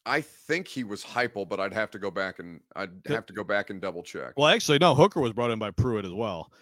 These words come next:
Speaker 2: So it's not, you know, it's not necessarily reflective of this staff's recruiting, but certainly it does not hurt to have guys wearing that uniform, going to the N F L, prominent. And,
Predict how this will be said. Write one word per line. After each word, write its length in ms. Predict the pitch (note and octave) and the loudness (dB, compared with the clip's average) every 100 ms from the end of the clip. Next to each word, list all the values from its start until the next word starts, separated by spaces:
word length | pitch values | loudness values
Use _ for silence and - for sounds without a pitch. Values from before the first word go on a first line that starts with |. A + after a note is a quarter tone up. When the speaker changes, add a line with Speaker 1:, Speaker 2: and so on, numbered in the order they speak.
| _ _ | _ _
Speaker 2:
So 160 | - F#3 | 4 4
it's 220 | F3 - | 4 4
not, 200 | A3+ A3 | 4 6
you 80 | F#3 | 4
know, 120 | D3 - - | 4 0 -6
it's 220 | E3 - | -4 2
not 180 | G3+ G3+ | 2 2
necessarily 720 | F#3+ E3 D3 E3+ E3 D#3 C3 - | 0 -2 0 2 2 0 -2 -4
reflective 600 | C#3+ C3 E3 C#3+ D3+ B2+ | -6 -2 -2 -2 -2 -2
of 240 | A#2+ A2 _ | -2 -4 _
this 200 | B2 A#2 | -10 -8
staff's 340 | - B2+ A#2 | -6 -6 -6
recruiting, 560 | G#2+ G2 - G#3+ A#2 F#2+ | -8 -8 -4 -4 -4 -6
but 160 | A2+ | -6
certainly 640 | - A3+ A3 C3+ G2 E2+ E2+ _ _ _ - | -2 2 2 2 -8 -8 -12 _ _ _ -8
it 200 | B2 A2+ | -6 2
does 240 | F#3 E3+ | 2 4
not 200 | F3 E3+ | 2 2
hurt 280 | D#3 B2 G2+ | 0 0 -2
to 120 | A#2+ | -2
have 340 | B2 A#2+ G#2 - | 0 -2 -4 -12
guys 300 | A#2+ C3 C#3 | -6 -2 0
wearing 260 | B2 C#3 C3 | -2 -4 -4
that 160 | B2+ B2 | -4 -6
uniform, 840 | C3 B2+ A2 A2 G#2+ G2+ G2 A2+ _ _ | -6 -6 -6 -8 -6 -6 -10 -14 _ _
going 220 | A#2+ B2+ | -2 -2
to 80 | B2 | -2
the 100 | A#2 | -4
N 120 | A#2 | -2
F 200 | A2+ G2+ | -4 -4
L, 560 | A#2 G#2+ G2 F#2+ F#2 - _ _ _ _ _ _ - | -4 -2 -2 -4 -6 -12 _ _ _ _ _ _ 2
prominent. 560 | C#3 C#3 C3+ C3 B2 F3+ | 4 4 2 0 -4 -4
And, 220 | A3+ | -4